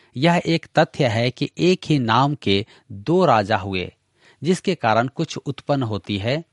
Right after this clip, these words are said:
परंतु समय स्मरणीय देखने से परिदृश्य स्पष्ट हो जाता है। हम पढ़ते हैं दूसरे राजाओं की पुस्तक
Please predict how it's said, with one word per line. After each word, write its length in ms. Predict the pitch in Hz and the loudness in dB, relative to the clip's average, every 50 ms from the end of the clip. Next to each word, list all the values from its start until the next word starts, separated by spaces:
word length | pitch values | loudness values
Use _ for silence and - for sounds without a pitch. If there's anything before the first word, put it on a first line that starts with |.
| _ _ _ _ _ _ _ | _ _ _ _ _ _ _
परंतु 540 | 123 120 113 110 104 92 - 135 156 170 175 143 | 0 2 2 2 2 0 -2 -2 -2 -2 -4 -8
समय 440 | - - 156 156 165 175 180 165 151 | -6 -4 -2 0 0 0 0 -2 -4
स्मरणीय 480 | - - - 143 139 147 151 156 156 131 | -6 -8 -6 -4 -2 0 0 0 -2 0
देखने 380 | 117 127 131 127 - 165 156 | 0 -2 -2 -2 -2 -2 -4
से 300 | - - 107 92 85 - - _ _ _ _ | -2 -4 -4 -6 -6 -8 -12 _ _ _ _
परिदृश्य 680 | 120 117 113 113 110 147 156 139 - - - 104 98 104 - _ - | 0 0 0 0 0 0 0 0 -2 -4 -2 -2 -2 -2 -4 _ -12
स्पष्ट 480 | - - - - 147 139 139 - - 113 | -12 -12 -4 0 0 0 0 -2 -6 -6
हो 100 | 113 101 | -6 -4
जाता 340 | 92 98 98 101 - 117 107 | -2 -2 -4 -2 0 -2 -2
है। 260 | 98 92 87 107 - _ _ _ _ _ _ _ _ - | -2 -4 -6 -10 -14 _ _ _ _ _ _ _ _ -6
हम 140 | 139 135 135 | -4 -2 0
पढ़ते 340 | - 170 170 165 - 185 | 2 2 2 2 0 0
हैं 180 | 175 170 160 127 | 2 2 0 0
दूसरे 260 | 110 127 123 - 160 135 | -2 -6 -4 -2 0 2
राजाओं 340 | 127 117 110 107 113 117 | 2 2 2 2 0 -2
की 140 | 113 - 123 | -2 -4 -8
पुस्तक 400 | 113 - 120 113 - - 131 123 | -8 -8 -10 -10 -6 -6 -8 -8